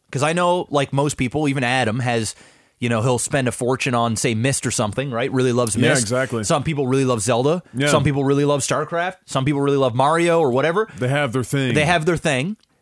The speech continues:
Speaker 1: And so they'll collect all their stuff. You may really wanna consider going on eBay or going to your local thrift stores, wherever, and trying to pick up the guides for those now.
Speaker 2: Sealed if you can.
Speaker 1: And get, and get these in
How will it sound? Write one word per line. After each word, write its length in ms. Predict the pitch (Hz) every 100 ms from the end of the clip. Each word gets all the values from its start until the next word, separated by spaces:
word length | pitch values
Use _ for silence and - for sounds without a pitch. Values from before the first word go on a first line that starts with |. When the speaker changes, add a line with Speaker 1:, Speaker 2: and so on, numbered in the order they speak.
| _ -
Speaker 1:
And 500 | 143 139 139 135 120
so 140 | 151
they'll 160 | 135 131
collect 320 | 143 151 156
all 80 | 139
their 100 | 123
stuff. 380 | 160 151 131 _ _ _ -
You 140 | 127
may 220 | 151 165 185
really 360 | 139 160 175
wanna 260 | 151 156 143
consider 640 | 147 123 175 156 139 135 _ _ _ -
going 260 | 123 151 160
on 120 | 160
eBay 540 | 160 151 156 156 156 156
or 220 | 131 123
going 260 | 113 135 151
to 120 | 139
your 320 | 156 143 139 143
local 320 | 131 143 147
thrift 280 | 127 147 143
stores, 280 | 151 143 117
wherever, 320 | 139 139 131
and 160 | 123 113
trying 260 | 139 143
to 60 | 151
pick 240 | - 139
up 260 | 135 127 - _ -
the 100 | 135
guides 400 | 107 139 160 147
for 140 | 151
those 260 | 139 135 117
now. 360 | 139 175 127
Speaker 2:
Sealed 420 | 117 - 147 160 127
if 180 | 104
you 100 | 127
can. 340 | 110 135 151 92
Speaker 1:
And 300 | 131 127 113
get, 240 | 156 170
and 240 | 147 120 113
get 200 | 170 -
these 240 | 190 165
in 340 | 190 214 175